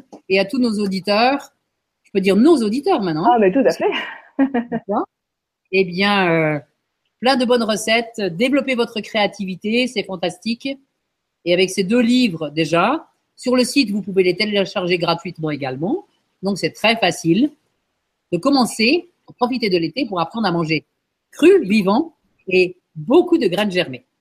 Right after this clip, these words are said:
Speaker 2: Voilà.
Speaker 1: Pour une belle À bientôt, Marie. Merci.
Speaker 2: À bientôt. Au revoir. Au revoir à tous.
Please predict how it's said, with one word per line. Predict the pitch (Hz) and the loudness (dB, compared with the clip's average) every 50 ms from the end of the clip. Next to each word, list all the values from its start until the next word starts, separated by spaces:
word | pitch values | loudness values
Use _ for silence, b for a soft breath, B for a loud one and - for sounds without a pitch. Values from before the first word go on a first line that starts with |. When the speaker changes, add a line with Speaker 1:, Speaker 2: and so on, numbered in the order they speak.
| _ _ _ _ _ _ _ _ _ _ _ _ | _ _ _ _ _ _ _ _ _ _ _ _
Speaker 2:
Voilà. | 196 190 190 185 180 185 185 - | -14 -10 -8 -8 -8 -8 -10 -10
Speaker 1:
Pour | _ 185 170 | _ -4 -4
une | 151 | -4
belle | 160 - - _ _ _ _ _ _ _ _ _ _ _ _ _ _ _ _ _ _ _ | -4 -8 -18 _ _ _ _ _ _ _ _ _ _ _ _ _ _ _ _ _ _ _
À | 190 | -2
bientôt, | 190 220 254 233 - 240 | 0 0 0 0 0 -2
Marie. | 208 175 160 139 151 | -2 -2 -4 -6 -6
Merci. | 151 160 175 - - - 277 240 - - | -8 -8 -10 -12 -6 -4 -4 -4 -2 0
Speaker 2:
À | - 233 | 0 2
bientôt. | 220 269 285 285 277 320 320 320 320 - _ - | 4 4 4 4 4 2 2 2 0 -6 _ -6
Au | 220 220 | -6 -6
revoir. | 226 226 277 277 269 - - _ _ _ _ _ _ _ _ _ _ _ _ _ _ _ _ _ _ _ _ _ _ _ _ _ _ _ _ _ _ _ _ - | -4 -4 -6 -6 -6 -10 -16 _ _ _ _ _ _ _ _ _ _ _ _ _ _ _ _ _ _ _ _ _ _ _ _ _ _ _ _ _ _ _ _ -8
Au | 190 196 | -8 -6
revoir | 196 214 208 208 | -6 -8 -8 -8
à | 202 | -10
tous. | 202 - 220 - - _ _ | -12 -16 -20 -20 -20 _ _